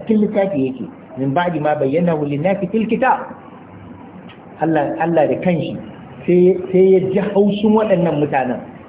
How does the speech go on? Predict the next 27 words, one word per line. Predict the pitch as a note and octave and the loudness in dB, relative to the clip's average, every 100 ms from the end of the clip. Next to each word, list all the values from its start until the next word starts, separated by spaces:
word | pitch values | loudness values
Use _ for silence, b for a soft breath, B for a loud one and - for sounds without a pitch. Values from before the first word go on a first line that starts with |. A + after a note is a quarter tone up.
| - | -6
Sai | D3+ D#3 | -2 2
Allah | C#3+ | 2
ya | C3+ | 0
ce, | C#3+ | -2
"Ula'ika | C3+ C3 C#3 D#3+ E3+ F#3+ F#3 E3+ | 0 2 4 4 2 0 -2 0
yal'anuhumullah." | D3 C3+ C3 D3 C3 B2 B2 G#2+ G#2 F#2 - - - - - - - - - | 2 2 0 0 -2 -2 -2 -2 -4 -6 -10 -18 -20 -20 -18 -18 -18 -12 0
Irin | G#3 G3 | 4 4
waɗannan | F#3 F#3+ E3+ E3 | 4 2 0 0
mutanen | D#3+ E3+ D3 D3 - | 0 0 0 0 0
Allah | E3+ D#3 C#3+ | 2 4 4
ya | D#3 D#3+ - | 2 0 2
tsine | A3+ F#3+ - | 4 4 2
musu | G#3+ C#3 | 0 -4
albarka. | A#2+ A2+ A2 - - - - - - - - - - | -6 -6 -8 -10 -16 -16 -14 -12 -12 -16 -20 -20 -6
Saboda | F3 D#3+ C#3 | 0 2 2
duk | C3+ - A3+ | 0 -2 2
su | A#3 | 4
ne | E3+ | 4
mugayen | D#3 D3 C#3 B2 | 2 2 2 2
wallahi. | A2 G2 G2 F#2+ - - - - - | 0 -4 -6 -8 -10 -18 -18 -8 2
Su | A#3 | 4
suka | - - | 4 2
jawo | - E3 D#3 C3+ | 0 2 2 2
wa | A#2 | 0
sauran. | B2 A2+ - - - - - - - - - | -2 -2 -8 -18 -20 -20 -20 -20 -20 -18 -4
"Ula'ika | B2+ C3 D#3 D#3+ F#3+ F3+ D#3 | 0 4 2 2 0 0 2
yal'anuhumullah." | C#3+ C3+ C3 D3+ B2+ B2+ A#2+ A2+ G2+ | 2 2 2 0 0 0 0 0 -4